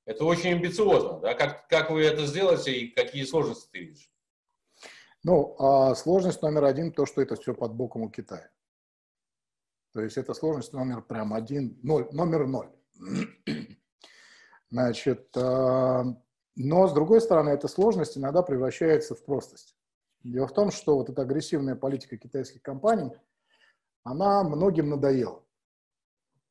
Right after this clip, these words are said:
Speaker 2: И тут, э, первые закричали американцы, но, в принципе, у всех, э, что-то такое есть, такое какое-то чувство,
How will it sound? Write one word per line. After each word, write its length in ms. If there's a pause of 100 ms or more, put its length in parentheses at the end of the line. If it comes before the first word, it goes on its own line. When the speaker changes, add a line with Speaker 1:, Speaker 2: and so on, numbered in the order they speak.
(720)
Speaker 2:
И 580
тут, 420
э, 640
первые 580
закричали 500
американцы, 680
но, 280
в 60
принципе, 500
у 100
всех, 480
э, 340
что-то 300
такое 460
есть, 580
такое 260
какое-то 400
чувство, 420